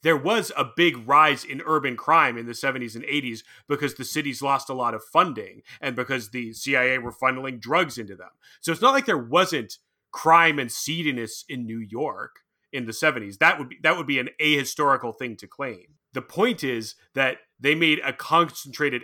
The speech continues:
effort over the nineties and two thousands to gentrify the shit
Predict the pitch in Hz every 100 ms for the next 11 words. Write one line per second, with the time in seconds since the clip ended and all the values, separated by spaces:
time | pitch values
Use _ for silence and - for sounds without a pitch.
0 | - 170 156 123 120 - - 170 139 135
1 | 117 - 131 123 139 143 131 117 120 110
2 | - 120 156 143 113 104 - 107 92 147
3 | 151 - 131 104 98 - 220